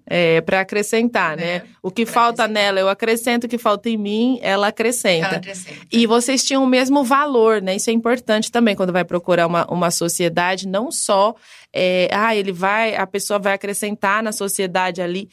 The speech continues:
Speaker 1: É importante ver se os valores são os mesmos, senão não dá certo. Quanto tempo de parceria vocês duas?
Speaker 2: Nós estamos juntas há seis anos.
Speaker 1: Olha aí, seis anos,
Speaker 2: E,
Speaker 1: gente, é um
Speaker 2: gente,
Speaker 1: casamento.
Speaker 2: eu passo mais tempo com ela do que com meu marido.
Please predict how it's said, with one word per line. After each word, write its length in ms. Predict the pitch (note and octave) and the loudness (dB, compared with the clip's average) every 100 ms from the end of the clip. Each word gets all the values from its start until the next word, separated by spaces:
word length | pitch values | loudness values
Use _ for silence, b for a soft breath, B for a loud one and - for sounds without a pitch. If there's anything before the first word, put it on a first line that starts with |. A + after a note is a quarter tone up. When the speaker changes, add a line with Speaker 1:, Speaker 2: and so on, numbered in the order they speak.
| b b | b b
Speaker 1:
É 120 | G3 | -2
importante 580 | A3+ A#3+ A#3 C4 F4 C#4 | 0 -2 0 -2 -2 -2
ver 220 | G#3 G3+ | 2 0
se 100 | G3+ | 0
os 140 | F#3+ | -4
valores 500 | F3+ F#3+ F#3+ B3 C4+ | 0 0 2 2 2
são 140 | - G#3 | 0 0
os 100 | F#3+ | 0
mesmos, 320 | F#3+ F3 F3+ | -2 -4 -6
senão 200 | F3+ F3 | -2 0
não 80 | F3+ | 2
dá 140 | G#3 | 0
certo. 240 | - G#3 - | 0 -2 0
Quanto 220 | E4 C4 | -4 -2
tempo 320 | A3 F#3 F3+ | -2 -2 -4
de 160 | E3 E3+ | -4 -2
parceria 540 | F3 E3+ F3 D#3+ D#3 | -2 -2 -2 -2 -4
vocês 320 | D#3 - D3+ | -4 -6 -8
duas? 320 | C#3+ C#3+ C#3+ | -8 -10 -8
Speaker 2:
Nós 140 | - F#3+ | -8 -8
estamos 260 | F#3 A3+ | -8 -10
juntas 260 | A#3 A3+ G#3 | -8 -8 -4
há 80 | G3 | -4
seis 340 | F#3+ A3+ A3+ | -2 -2 -2
anos. 460 | F#3+ E3 E3+ F3+ - | -8 -8 -8 -4 2
Speaker 1:
Olha 240 | G3 A3+ | 4 4
aí, 140 | G3 F#3 | 2 0
seis 720 | - - A#3 C#4 D4 G#3+ G3 | -4 0 2 2 2 2 4
anos, 420 | F#3+ F3 D#3+ E3 | 4 4 2 -2
Speaker 2:
E, 40 | |
Speaker 1:
gente, 380 | G3 G3 F3 F3 | 0 2 2 2
é 40 | G#3 | 0
um 40 | |
Speaker 2:
gente, 80 | A3+ | 0
Speaker 1:
casamento. 800 | A3+ B3 E4 A4+ D#4 C4+ D4 D4 - D4 | 0 2 0 0 0 0 -2 -6 -8 0
Speaker 2:
eu 160 | A#4 - | 0 2
passo 440 | C#5 A3+ - C4 | -2 0 -4 -4
mais 340 | G#3+ A#3 - - | -4 -6 -6 -8
tempo 400 | G#3+ G#3 G#3 - | -10 -12 -16 -18
com 280 | A3 A3+ G3 | -14 -10 -8
ela 400 | F3 G3 G3+ G#3+ _ | -6 -6 -8 -12 _
do 100 | A3 | -12
que 140 | A3 - | -12 -14
com 80 | |
meu 160 | G3+ F#3+ | -12 -10
marido. 580 | F3+ E3+ D3+ D3+ E3+ | -8 -8 -12 -18 -20